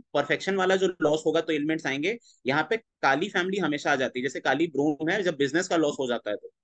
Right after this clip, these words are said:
ठीक है, तो काली family हमेशा आ जाती है। जब ailments from के आप rubric लेना शुरू करेंगे तो काली family हमेशा होती है। चार मेडिसिन जो obviously हम discuss करेंगे, the first would be carcinosinum, emotional sensitivity, क्योंकि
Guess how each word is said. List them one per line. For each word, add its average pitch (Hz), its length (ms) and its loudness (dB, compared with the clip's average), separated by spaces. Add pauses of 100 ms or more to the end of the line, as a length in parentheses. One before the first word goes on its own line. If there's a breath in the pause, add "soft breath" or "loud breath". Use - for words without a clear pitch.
(100)
ठीक 127 140 -4
है, 175 80 0 (540 loud breath)
तो 143 60 -6
काली 131 260 2
family 190 260 0
हमेशा 175 360 0
आ 175 40 4
जाती 170 240 0
है। 196 60 2
जब 185 280 -2 (260)
ailments 160 360 0
from 170 200 -2
के 175 60 2
आप 160 100 0
rubric 151 280 -2
लेना 151 180 0
शुरू 143 220 -6
करेंगे 147 480 -2 (300 soft breath)
तो 143 60 -8
काली 151 220 2
family 165 260 0
हमेशा 135 280 -2 (100)
होती 123 240 -4
है। 95 60 -10 (1500)
चार 165 220 6
मेडिसिन 190 340 0
जो 190 60 2
obviously 156 340 0
हम 175 100 -2
discuss 156 280 -4
करेंगे, 175 280 0
the 175 100 -4
first 147 240 -2
would 151 180 -2
be 156 100 0
carcinosinum, 156 640 0 (420)
emotional 165 420 2
sensitivity, 170 680 -2 (1500)
क्योंकि 190 420 0